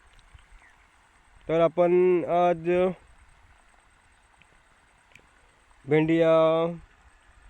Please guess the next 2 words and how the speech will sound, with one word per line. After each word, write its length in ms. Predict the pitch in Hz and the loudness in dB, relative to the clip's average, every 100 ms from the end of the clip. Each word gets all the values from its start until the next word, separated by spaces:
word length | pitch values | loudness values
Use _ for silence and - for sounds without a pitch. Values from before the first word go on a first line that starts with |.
| _ - - _ | _ -20 -20 _
पिकाच्या 760 | 147 160 147 156 156 156 160 160 - - - _ - _ _ _ _ - - - - _ _ _ _ - - - - _ _ - _ _ - _ _ _ _ _ _ _ _ | -8 -8 -4 -4 -2 -4 -6 -10 -16 -20 -20 _ -20 _ _ _ _ -20 -20 -20 -20 _ _ _ _ -10 -10 -12 -20 _ _ -20 _ _ -20 _ _ _ _ _ _ _ _
रोग 240 | 143 156 | -4 -4